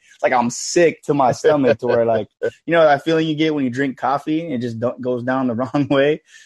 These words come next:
Speaker 1: Like that. I just feel bad. And then
Speaker 2: Well, you don't want to know about the feeling when I drink
Speaker 1: <laughs>
Speaker 2: coffee. <laughs>
Speaker 1: Well, it's that, that experience that you go through, you know what I'm saying? Every time, too. Like, I've been performing for a while, but it just does not go away.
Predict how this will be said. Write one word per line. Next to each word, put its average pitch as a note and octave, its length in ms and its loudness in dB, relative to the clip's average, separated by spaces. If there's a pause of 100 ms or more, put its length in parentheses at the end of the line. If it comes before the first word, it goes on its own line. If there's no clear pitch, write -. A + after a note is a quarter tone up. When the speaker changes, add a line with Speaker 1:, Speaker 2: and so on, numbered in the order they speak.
(160)
Speaker 1:
Like A2 240 0
that. A#2+ 360 2
I B2+ 100 2
just A#2 200 -2
feel G#2 160 -4
bad. G2+ 640 -4 (560)
And A#2+ 220 -2
then A#2+ 560 0
Speaker 2:
Well, B2 140 2
you D3+ 140 2
don't D#3 180 4
want C#3+ 120 4
to - 40 -6
know B2+ 60 4
about A#2+ 240 2
the A#2+ 80 -4
feeling A#2 340 2
when G#2+ 100 2
I G#2+ 140 2
drink E3+ 240 0
Speaker 1:
<laughs> E3+ 100 0
Speaker 2:
coffee. E3 480 2
<laughs> F3 60 2 (720)
Speaker 1:
Well, F3+ 140 4
it's E3+ 220 2
that, E3+ 280 -2
that F3+ 180 -2
experience F3+ 640 0
that D#3 160 2
you D3+ 140 2
go D3+ 200 2
through, C#3+ 340 0
you F3 80 0
know E3+ 140 2
what - 20 -
I'm D3+ 60 -8
saying? D#3 300 0 (580)
Every F#3 440 4
time, D3 420 0
too. D3+ 220 -4
Like, C3+ 140 -4
I've D#3+ 80 -4
been F#3+ 120 -8
performing E3 360 -4
for D#3+ 120 -4
a D3 80 -2
while, C#3 280 0
but C3 140 -8
it C#3+ 100 -8
just A2+ 220 -14
does A2+ 180 -12
not C3 360 -4
go C3 260 -2
away. A#2 360 -2